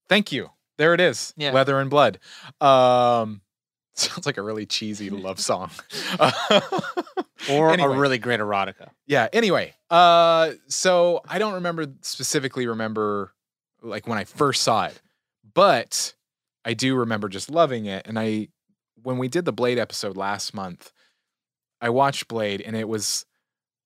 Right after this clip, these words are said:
Speaker 1: it's, it's like Cheez-Its. You can't just have one. It was like, "I gotta watch the whole trilogy now." And so I just
Speaker 2: Ooh.
Speaker 1: moved on to, <laughs> yes, I watched the third
Speaker 2: <laughs>
Speaker 1: one.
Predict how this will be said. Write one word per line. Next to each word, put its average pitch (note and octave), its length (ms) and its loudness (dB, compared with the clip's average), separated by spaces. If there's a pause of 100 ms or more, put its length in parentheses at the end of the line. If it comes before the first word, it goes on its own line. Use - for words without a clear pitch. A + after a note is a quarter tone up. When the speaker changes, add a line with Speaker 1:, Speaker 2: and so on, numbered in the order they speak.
(180)
Speaker 1:
it's, - 360 -12
it's C3 160 -10
like C3+ 140 -2
Cheez-Its. G#2+ 520 -4
You G2 60 -16
can't A2 240 -8
just - 140 -8
have F2 260 -10
one. F2+ 420 -12
It A2 60 -14
was G#2+ 140 -8
like, A2 140 -6
"I B2 120 0
gotta G3 220 6
watch C3+ 260 4
the D3+ 100 -2
whole D3+ 200 2
trilogy D3+ 540 2
now." F#3 440 2 (380)
And C3 120 -10
so D3 200 4
I D#3 80 4
just D#3 180 0
Speaker 2:
Ooh. C#3+ 60 -6
Speaker 1:
moved C#3+ 240 0
on C#3+ 280 4
to, C3 280 -4 (360)
<laughs> C3 240 -4 (400)
yes, B3 280 2
I G3+ 160 4
watched F#3 360 2
the F3+ 100 2
third F3+ 380 4
Speaker 2:
<laughs> - 0 -
Speaker 1:
one. C#3+ 320 4